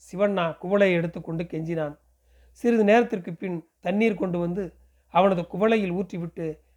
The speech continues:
கதவை சாத்திவிட்டு போய்விட்டான் அந்த போலீஸ்காரன். சிவண்ணா அதனை தம்மையாவிடம் நீட்டியபோது முழு குவளை தண்ணீரையும் அவனே குடித்து விட்டான். அதனால் ஏமாற்றமடைந்த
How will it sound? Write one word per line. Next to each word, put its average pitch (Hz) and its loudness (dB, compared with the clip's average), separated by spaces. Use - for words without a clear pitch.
கதவை 214 4
சாத்திவிட்டு 180 -4
போய்விட்டான் 170 -6
அந்த 160 -6
போலீஸ்காரன். 151 -8
சிவண்ணா 175 2
அதனை 175 0
தம்மையாவிடம் 165 2
நீட்டியபோது 180 -8
முழு 196 0
குவளை 214 4
தண்ணீரையும் 180 -2
அவனே 185 2
குடித்து 170 -8
விட்டான். 143 -16
அதனால் 202 6
ஏமாற்றமடைந்த 196 2